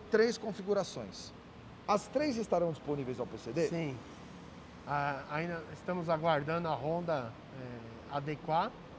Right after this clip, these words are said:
Speaker 2: mas eu já tô tirando pré-venda do P C D,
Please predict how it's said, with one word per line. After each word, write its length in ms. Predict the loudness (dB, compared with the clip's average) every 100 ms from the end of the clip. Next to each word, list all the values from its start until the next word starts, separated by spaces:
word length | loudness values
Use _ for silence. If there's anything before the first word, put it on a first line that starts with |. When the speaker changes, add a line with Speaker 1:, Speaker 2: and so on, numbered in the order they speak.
| -14 -4
Speaker 2:
mas 180 | 0 2
eu 80 | 2
já 120 | 2
tô 120 | 0 -4
tirando 340 | -2 2 2 2
pré-venda 640 | 2 2 0 -2 -2 -4 -6 -8
do 80 | -6
P 100 | -6
C 180 | -4 -6
D, 220 | -4 -4